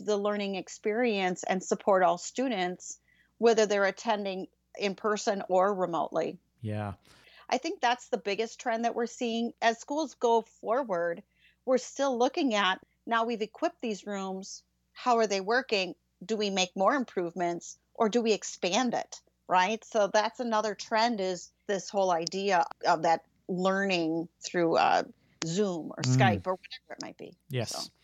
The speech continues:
Speaker 2: Yeah, and I think even though we're obviously focused on the higher education piece here, what you're saying really applies so broadly <laughs> to many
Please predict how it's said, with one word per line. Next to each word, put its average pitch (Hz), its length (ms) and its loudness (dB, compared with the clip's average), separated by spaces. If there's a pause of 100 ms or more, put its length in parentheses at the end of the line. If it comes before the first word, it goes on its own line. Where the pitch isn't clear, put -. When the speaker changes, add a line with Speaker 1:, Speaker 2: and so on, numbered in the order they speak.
Speaker 2:
Yeah, 165 340 0
and 160 100 0
I 165 100 2
think 175 220 -2
even 165 240 2
though 131 260 4
we're 120 240 2
obviously 123 280 -2
focused 117 380 -2
on 117 100 0
the 107 80 -2
higher 107 240 0
education 104 760 -2 (100)
piece 131 380 -2
here, 107 480 -4 (380)
what 147 260 -4
you're 131 140 -2
saying 123 400 0
really 113 180 0
applies 104 480 -4
so 160 240 0
broadly 117 540 -2
<laughs> - 60 -12
to 170 360 0
many 139 560 0